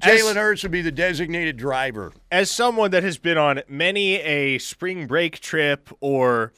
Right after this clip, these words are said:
Speaker 1: uh, road trip with a group of friends for one reason or another, you have to have one of those people in the group. You have to have someone with an organizationally focused mind.
Speaker 2: So Jalen Hurts.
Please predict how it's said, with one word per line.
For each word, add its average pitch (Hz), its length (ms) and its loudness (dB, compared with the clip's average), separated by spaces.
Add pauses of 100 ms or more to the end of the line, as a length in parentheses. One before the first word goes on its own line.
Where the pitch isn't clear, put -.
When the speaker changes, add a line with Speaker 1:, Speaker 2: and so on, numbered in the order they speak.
(440)
Speaker 1:
uh, 117 380 0
road 143 340 0
trip 156 260 -4
with 151 140 -8
a 139 60 -4
group 127 260 -8
of 120 100 -14
friends 117 440 -6
for 117 180 -8
one 117 260 -6
reason 113 320 -8
or 107 60 -4
another, 104 300 -8 (280)
you 185 180 -8
have 233 320 -4
to 214 100 -4
have 180 400 -2
one 143 200 0
of 147 140 -4
those 139 240 -2
people 139 420 -6
in 120 60 -4
the 113 100 -8
group. 107 280 -6
You 113 80 -8
have 214 300 -2
to 220 100 -2
have 151 240 0
someone 123 560 0 (280)
with 135 200 -2
an 131 80 -4 (120)
organizationally 147 880 -2
focused 123 460 -8
mind. 92 380 -14 (200)
Speaker 2:
So 160 160 -6
Jalen 143 420 -4
Hurts. 151 380 -6